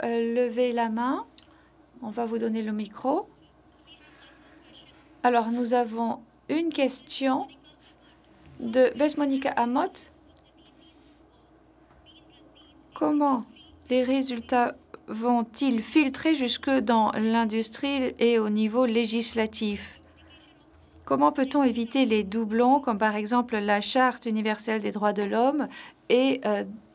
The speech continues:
les principes d'Internet ? Bien. Vous, je vais commencer parce que j'ai une longue expérience de la coalition dynamique dans ce cadre-là. Bon,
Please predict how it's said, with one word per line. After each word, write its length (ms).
les 460
principes 800
d'Internet ? 840
Bien. 200
Vous, 420
je 140
vais 80
commencer 340
parce 180
que 80
j'ai 140
une 140
longue 180
expérience 480
de 80
la 180
coalition 400
dynamique 540
dans 180
ce 120
cadre-là. 560
Bon, 160